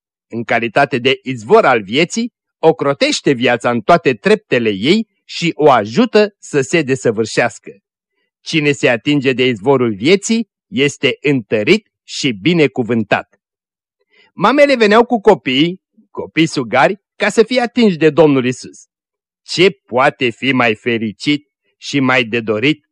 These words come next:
decât să te atingi de Mântuitorul vieții? Aceste mame, prin credința lor, înțelegeau marea și binefăcătoarea înrăurire asupra copilașilor adusă prin atingerea de Sfântul lui Dumnezeu.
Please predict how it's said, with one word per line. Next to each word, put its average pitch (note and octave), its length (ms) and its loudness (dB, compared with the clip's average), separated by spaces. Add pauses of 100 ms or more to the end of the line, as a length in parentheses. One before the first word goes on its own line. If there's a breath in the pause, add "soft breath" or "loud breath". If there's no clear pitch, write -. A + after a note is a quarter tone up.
(340)
decât A#2+ 420 -4
să C#3 140 -2
te C3 140 0
atingi F3 440 -2
de F#3+ 100 -2
Mântuitorul F3 720 0
vieții? B2 640 -4 (720)
Aceste C3 560 -2
mame, A#2+ 380 0 (200)
prin E3 240 0
credința B2 640 -2
lor, B2+ 280 0 (100)
înțelegeau B2+ 800 2
marea B2 540 0
și C3 180 -8
binefăcătoarea C3 1000 0
înrăurire C3 840 0 (200 soft breath)
asupra B2 500 -2
copilașilor C3 800 0 (300 soft breath)
adusă D3+ 460 0
prin E3 220 0
atingerea D3 600 0
de A#2+ 120 -2
Sfântul C3 580 -4
lui B2+ 200 0
Dumnezeu. G#2 600 -8